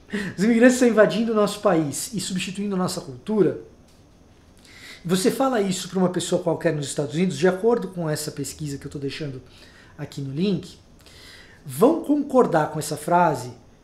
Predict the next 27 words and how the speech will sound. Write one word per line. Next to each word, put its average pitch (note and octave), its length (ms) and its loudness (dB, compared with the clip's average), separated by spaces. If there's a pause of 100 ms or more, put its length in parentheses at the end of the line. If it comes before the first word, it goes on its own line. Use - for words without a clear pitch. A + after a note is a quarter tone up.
(180)
de C3+ 140 -8
que - 160 0
o F#3 60 8
imigrante F#3 520 8
é G3 40 2
um F#3+ 60 0
cara G3 220 0
que F#3+ 100 -10
tá F#3 140 0
vindo F#3 240 -2
invadir G3 680 0
o - 80 2
país, D#3 640 -4
vão E3+ 160 -2
concordar D#3+ 420 -6
com D#3+ 80 -10
essa D3 160 -12
frase? D#3+ 460 -6 (640)
Entre B3+ 480 4
não G#3+ 340 4
religiosos, D#3+ 800 0 (160)
pessoa F3+ 260 0
que A#3 100 -6
não G3 80 -4
tem G#3 120 -4
religião F3+ 360 -2
nenhuma, F3 480 -6